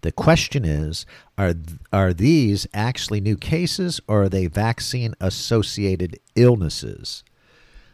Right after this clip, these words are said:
Following the conclusions, uh, of Nobel Prize winner in medicine and other top-level experts, I've attributed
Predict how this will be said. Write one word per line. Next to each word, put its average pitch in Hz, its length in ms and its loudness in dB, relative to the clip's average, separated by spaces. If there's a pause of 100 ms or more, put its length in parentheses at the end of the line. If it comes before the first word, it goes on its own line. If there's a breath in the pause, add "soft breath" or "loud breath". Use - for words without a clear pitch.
(320 soft breath)
Following 147 380 4
the 143 80 2
conclusions, 120 880 0 (340)
uh, 85 420 -2
of 92 200 -4
Nobel 113 320 2
Prize 117 520 0
winner 107 320 0
in 95 260 -4
medicine 107 440 0
and 87 120 -4
other 107 220 0
top-level 107 540 0
experts, - 720 -6 (380 loud breath)
I've 98 200 0
attributed 104 840 0